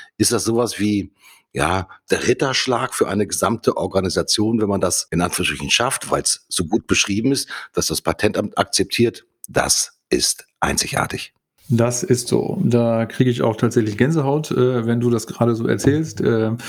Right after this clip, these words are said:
Speaker 2: da, äh, das hat, äh, einen Charakter vom Ritterschlag. Die Kollegen, unsere Juristen, die sich dort auch mit beschäftigt haben, konnten das nicht wie üblicherweise mal eben binnen, äh, ein, zwei Wochen machen, sondern es hat,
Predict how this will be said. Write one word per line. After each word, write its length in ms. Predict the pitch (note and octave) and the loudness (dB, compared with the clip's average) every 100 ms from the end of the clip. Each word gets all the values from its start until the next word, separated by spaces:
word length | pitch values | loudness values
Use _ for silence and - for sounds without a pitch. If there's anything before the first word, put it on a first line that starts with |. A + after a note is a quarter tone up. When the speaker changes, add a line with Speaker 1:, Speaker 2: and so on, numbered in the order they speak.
| - - - | -12 -12 0
Speaker 2:
da, 380 | A2+ G#2+ G#2+ G#2+ | 2 4 2 0
äh, 220 | G#2+ G#2+ | 0 2
das 340 | G#2+ G2+ - - | 0 -2 -2 0
hat, 280 | G#2+ B2 - | 0 0 -2
äh, 340 | - A2+ A2 | 0 0 0
einen 400 | G#2+ A2+ A2+ A2+ | 0 0 0 -2
Charakter 540 | G#2+ A2 A2+ B2 C3+ B2 | 0 0 0 2 2 2
vom 240 | A#2+ A#2+ | 0 2
Ritterschlag. 640 | A2 B2+ B2 B2+ B2 B2 A#2+ | 2 2 0 0 0 0 -2
Die 160 | A2 G#2+ | 0 2
Kollegen, 520 | - A#2+ A#2 B2+ B2+ | 2 2 2 0 0
unsere 260 | A#2 A#2+ A#2 | 0 2 2
Juristen, 640 | A2 A2 B2 B2 C#3 B2+ - - - - - | 2 4 2 2 0 0 -4 -8 -8 -2 2
die 100 | A#2+ | 2
sich 160 | B2 | 2
dort 200 | A#2+ A#2+ | 2 2
auch 100 | A2+ | 2
mit 160 | A#2 B2 | 0 2
beschäftigt 540 | A#2 A#2+ A#2+ B2+ B2 | 2 2 2 0 2
haben, 420 | B2 A#2 A#2+ A#2+ | 2 2 2 0
konnten 320 | - A#2+ A#2+ A2+ | 2 0 2 0
das 160 | A2 | 2
nicht 340 | B2 C#3 - - | 2 2 -2 0
wie 100 | C3 | 0
üblicherweise 720 | C3 B2 A#2 G#2+ A2 A2+ A2+ | 0 0 0 2 2 2 2
mal 320 | G#2 G#2+ A2 | 2 2 2
eben 280 | A#2 C3 A2+ | 2 2 2
binnen, 240 | A2+ A2+ | 2 0
äh, 320 | A#2 G#2+ G#2+ | 0 0 2
ein, 160 | A2 A2 | 0 -2
zwei 220 | - G#2+ | 0 2
Wochen 240 | G#2+ G#2 A#2+ | 2 0 0
machen, 260 | A#2+ A#2+ | 2 0
sondern 240 | A2+ G#2+ G#2+ | 0 0 0
es 160 | - | 0
hat, 220 | A#2+ - | 0 -2